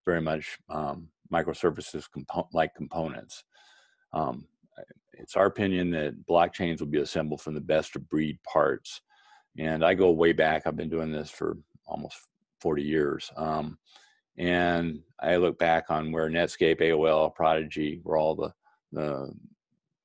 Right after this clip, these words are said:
you had to be on one of those services. You had to use their email, and they were very monolithic. And eventually, the internet,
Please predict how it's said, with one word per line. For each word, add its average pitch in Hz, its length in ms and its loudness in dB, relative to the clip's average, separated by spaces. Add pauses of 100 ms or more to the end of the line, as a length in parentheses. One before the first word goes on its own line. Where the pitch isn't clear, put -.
(280)
you 92 160 0
had 92 200 4
to 87 40 -4
be 85 120 2
on 80 120 2
one 82 120 0
of 80 40 -4
those 78 160 -8
services. 82 500 -2
You 80 100 -4
had 87 160 2
to 82 40 -2
use 85 180 0
their 80 120 0
email, 80 420 -6
and 80 100 -10
they 80 100 -8
were 80 100 -4
very 82 240 0
monolithic. 78 720 -6 (720)
And 92 180 0
eventually, 90 680 4 (100)
the 90 180 0
internet, 87 480 -2